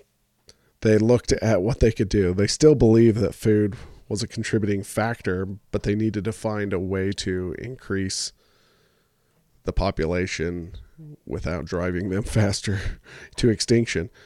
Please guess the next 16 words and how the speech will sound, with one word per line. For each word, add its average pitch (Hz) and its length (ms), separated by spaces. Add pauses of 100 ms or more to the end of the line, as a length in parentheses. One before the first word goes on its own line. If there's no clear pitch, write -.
(760)
And 110 160
so 139 340
what 127 300
they 127 140
determined 117 600 (140)
they 101 180
would 87 260 (120)
end 95 160
up - 180
doing 87 460 (680)
is 92 500
they 95 300
would 90 420 (380)
take 117 260
the, 104 520 (1600)
um, 90 540